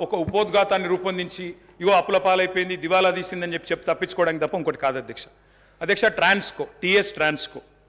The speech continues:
టీఎస్ ట్రాన్స్కో అధ్యక్ష, ఇంకొక మాటలో చెప్పాలంటే అధ్యక్ష, వీళ్ళు అప్పజెప్పిపోయినాడు రెండు వేల పద్నాలుగులో. విద్యుత్ శాఖ అతి భయంకరమైన శాఖ అధ్యక్ష, అతి భయంకరమైన శాఖ, అత్యంత దురవస్థలో మాకు అప్పజెప్పిపోయినారు. అప్పజెప్పిపోయినప్పుడు ఏంది అధ్యక్ష పరిస్థితి?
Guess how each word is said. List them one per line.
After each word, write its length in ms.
టీఎస్ 280
ట్రాన్స్కో 480
అధ్యక్ష, 320
ఇంకొక 260
మాటలో 340
చెప్పాలంటే 320
అధ్యక్ష, 260
వీళ్ళు 280
అప్పజెప్పిపోయినాడు 640
రెండు 160
వేల 200
పద్నాలుగులో. 460
విద్యుత్ 340
శాఖ 240
అతి 220
భయంకరమైన 720
శాఖ 180
అధ్యక్ష, 320
అతి 180
భయంకరమైన 640
శాఖ, 300
అత్యంత 340
దురవస్థలో 420
మాకు 160
అప్పజెప్పిపోయినారు. 680
అప్పజెప్పిపోయినప్పుడు 680
ఏంది 160
అధ్యక్ష 220
పరిస్థితి? 340